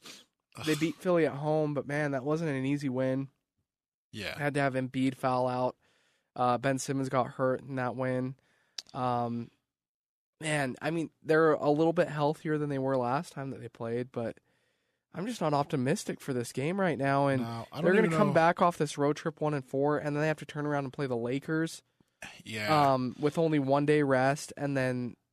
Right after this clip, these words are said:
Speaker 1: they face the Grizzlies, which they haven't been <laughs> great against, against the
Speaker 2: Yeah.
Speaker 1: Grizzlies besides, like, a quarter and a half this year.
Speaker 2: It's a tough run, man. It's,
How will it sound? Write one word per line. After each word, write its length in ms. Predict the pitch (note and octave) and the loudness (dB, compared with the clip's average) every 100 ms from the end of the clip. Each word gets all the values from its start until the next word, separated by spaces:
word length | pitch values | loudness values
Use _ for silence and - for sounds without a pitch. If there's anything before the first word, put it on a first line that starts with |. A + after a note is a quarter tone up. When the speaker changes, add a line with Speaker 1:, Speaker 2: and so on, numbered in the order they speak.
| _ | _
Speaker 1:
they 240 | D3 C#3+ C3+ | -2 0 0
face 400 | - D#3 D3 - | -2 -2 -2 -4
the 100 | D3+ | -4
Grizzlies, 520 | F3+ A3+ A#3 D3+ B2 | 0 0 0 -2 -2
which 200 | C3 - - _ _ _ _ _ _ | -6 -10 -16 _ _ _ _ _ _
they 120 | C#3+ D3 | -2 0
haven't 240 | D#3 D3 | 0 -2
been 120 | E3 | -4
<laughs> 0 | |
great 240 | - F#3+ F3 | 0 2 2
against, 360 | F3+ F3+ - - | 2 -2 -4 -6
against 300 | D#3 E3 D#3+ | -2 -2 -2
the 60 | - | -6
Speaker 2:
Yeah. 80 | - | 0
Speaker 1:
Grizzlies 360 | F3 G#3 F#3 | 0 0 -4
besides, 360 | D3+ - D#3+ D#3 | -4 -2 0 2
like, 220 | D3 - - _ _ _ | -2 -2 -12 _ _ _
a 60 | E3 | -12
quarter 340 | - F#3 F#3 | -4 -2 0
and 80 | F#3 | 0
a 40 | F#3 | -2
half 300 | G#3 A3+ - | -2 -6 -6
this 200 | C#3+ - | -8 -6
year. 240 | A#2+ - - | -8 -8 -14
Speaker 2:
It's 120 | - | -12
a 60 | A#2 | -8
tough 480 | - - G#2+ G2 - | -8 -6 -8 -10 -14
run, 380 | E2+ E2+ E2 E2+ | -14 -14 -14 -16
man. 420 | D#2 D#2+ E2 G#2+ _ _ _ _ _ _ - | -16 -16 -16 -18 _ _ _ _ _ _ -6
It's, 380 | C#3+ D3+ - | -2 -2 -2